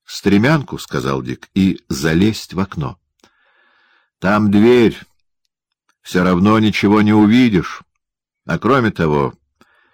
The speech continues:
среди соседей начнётся брожение умов», — возразил Брас. «А если вылезти на крышу и спуститься вниз по дымоходу?» «Мысль сама по себе прекрасная», — согласился Брас.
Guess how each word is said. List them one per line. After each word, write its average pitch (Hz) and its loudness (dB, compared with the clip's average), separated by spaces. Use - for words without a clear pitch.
среди 73 -6
соседей 143 0
начнётся 135 -4
брожение 113 0
умов», — 101 -2
возразил 82 -2
Брас. 76 -6
«А 82 -4
если 82 0
вылезти 82 -2
на 82 -2
крышу 90 -4
и 67 -6
спуститься - -6
вниз 78 -4
по 76 -8
дымоходу?» 80 -4
«Мысль 214 -4
сама 143 -2
по 139 -6
себе 135 -4
прекрасная», — 135 -4
согласился 80 -6
Брас. 73 -8